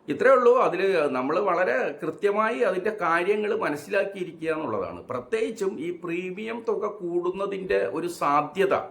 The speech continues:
എന്താണെന്നുള്ളത്, ആ, അതിൻ്റെ ഒരു മാനദണ്ഡം എന്താണെന്നുള്ളത്, ആ, തീർച്ചയായിട്ടും നിങ്ങൾ മനസ്സിലാക്കിയിരിക്കണം. ഇത്രയേ ഉള്ളൂ.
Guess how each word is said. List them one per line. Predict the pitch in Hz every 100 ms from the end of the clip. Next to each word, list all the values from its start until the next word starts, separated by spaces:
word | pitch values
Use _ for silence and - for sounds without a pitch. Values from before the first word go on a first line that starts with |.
| - - _ - - _ -
എന്താണെന്നുള്ളത്, | 226 214 208 202 202 160 - 180 233 - - -
ആ, | 180 175 170 156 160
അതിൻ്റെ | 170 196
ഒരു | 214
മാനദണ്ഡം | 202 160 175 202 220 202 135 - - -
എന്താണെന്നുള്ളത്, | 151 180 185 196 170 147 139 190 - - - - 165
ആ, | 160
തീർച്ചയായിട്ടും | 185 180 175 233 180 151 - - - - _ -
നിങ്ങൾ | 135 147 147 151 -
മനസ്സിലാക്കിയിരിക്കണം. | 120 117 117 120 - 117 90 85 78 - _ _
ഇത്രയേ | 120 113 156
ഉള്ളൂ. | 123 - -